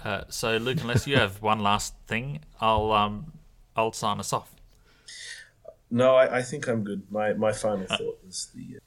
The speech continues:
Speaker 2: that we, we do need to think and talk about this.
Speaker 1: Yeah, yeah, yeah. Well, of course, <clears throat> a story that has a clear goodie and a clear baddie, baddie is much more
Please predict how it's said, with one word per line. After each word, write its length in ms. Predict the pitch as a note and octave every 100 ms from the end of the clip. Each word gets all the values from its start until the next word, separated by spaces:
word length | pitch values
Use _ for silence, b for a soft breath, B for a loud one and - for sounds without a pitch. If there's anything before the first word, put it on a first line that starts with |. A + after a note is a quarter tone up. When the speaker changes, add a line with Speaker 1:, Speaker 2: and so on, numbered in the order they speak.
| _ _
Speaker 2:
that 240 | G#2 F#2+ F#2+
we, 220 | G#2 G2 G#2
we 100 | G2+
do 180 | G#2+
need 200 | G2+ F#2+
to 80 | F#2
think 240 | - F#2 F#2
and 100 | F2
talk 200 | F2 -
about 240 | - -
this. 160 | - - _ _ _ -
Speaker 1:
Yeah, 200 | B2 A2
yeah, 240 | G2+ G2 F2 _ _
yeah. 200 | - F#2+ - _ b b
Well, 180 | - C#3+
of 180 | D3 C#3+
course, 480 | - E3 D#3 - - _ _ -
<clears throat> 400 | - - - -
a 60 |
story 320 | - - F3+ F#3+
that 100 | -
has 140 | B2+
a 60 | B2
clear 260 | - C3+
goodie 260 | A#2+ A2+ G#2+
and 80 | G#2
a 40 |
clear 240 | - A2+ G#2
baddie, 540 | F#2+ F#2 F#2+ F#2 - _ _ _ _
baddie 520 | G#2 G#2 G2+ F#2+ F#2
is 180 | A2+ G#2
much 240 | A2 - -
more 460 | G#2 G2+ G2 G2